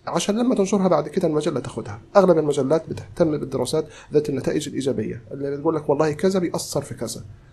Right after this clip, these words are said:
آه، لكن أغلب المجلات مش بتكون متشجعة إن هي تاخد دراسة سلبية ما عدا مجلات قليلة. وبرضو لازم يعني إيه، الفكرة مهمة، يعني ما تكونش إيه، م-، مش valid، يعني منتهية من سنة، من عشر سنين،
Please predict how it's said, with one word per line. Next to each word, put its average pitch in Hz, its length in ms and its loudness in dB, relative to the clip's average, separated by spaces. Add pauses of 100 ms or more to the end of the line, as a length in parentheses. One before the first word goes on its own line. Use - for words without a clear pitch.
(180)
آه، 120 380 -10
لكن 160 460 2 (160)
أغلب 190 340 4
المجلات 156 500 0
مش 165 140 -4
بتكون 233 340 0
متشجعة 127 600 -2 (320)
إن 131 140 -2
هي 151 440 -2 (300)
تاخد 156 280 0
دراسة 143 260 0
سلبية 143 380 -2
ما 170 120 2
عدا 190 380 2
مجلات 160 340 0
قليلة. 117 380 -8 (1160)
وبرضو 175 720 2
لازم 160 340 0 (160)
يعني 127 260 0
إيه، 143 180 -2
الفكرة 151 340 -2
مهمة، 156 340 0
يعني 147 160 -2
ما 143 60 -4
تكونش - 380 -4
إيه، 139 200 0
م-، 135 360 -6
مش 123 160 -6
valid، 139 400 2
يعني 113 200 -6
منتهية 139 380 -2
من 135 80 -4
سنة، 139 240 -6 (640)
من 127 100 -4
عشر 135 240 -2
سنين، 165 400 -2